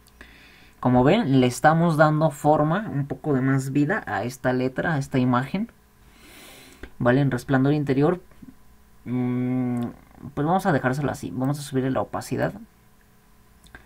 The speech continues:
Vamos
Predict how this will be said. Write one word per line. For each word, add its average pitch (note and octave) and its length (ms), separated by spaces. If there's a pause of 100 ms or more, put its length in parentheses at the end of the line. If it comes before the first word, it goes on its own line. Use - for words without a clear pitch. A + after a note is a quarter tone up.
(2250)
Vamos D3+ 800